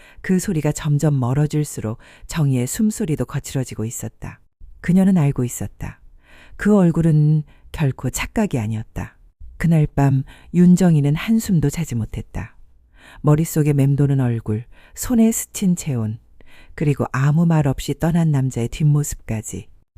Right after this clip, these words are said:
모든 것이 실감나지 않았다. 침대에 누워 천장을 바라보며 그녀는 조용히 속삭였다.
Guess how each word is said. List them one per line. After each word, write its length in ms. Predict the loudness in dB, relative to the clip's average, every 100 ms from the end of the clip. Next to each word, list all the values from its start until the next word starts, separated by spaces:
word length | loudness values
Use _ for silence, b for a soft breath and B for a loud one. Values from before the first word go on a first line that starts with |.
| b b b b
모든 340 | 0 2 4 4
것이 260 | 2 -2
실감나지 640 | -6 -4 0 0 0 -2 -6
않았다. 480 | -8 -10 -10 -12 -12 -20 -20 -20 -14
침대에 460 | 0 6 6 6 6
누워 340 | 4 4 2
천장을 480 | -2 0 2 4 2
바라보며 680 | 2 0 -2 0 0 -2 -4 b b b -4
그녀는 380 | 0 2 0
조용히 320 | 2 4 4 2
속삭였다. 840 | -4 -8 -6 -6 -10 -10 -12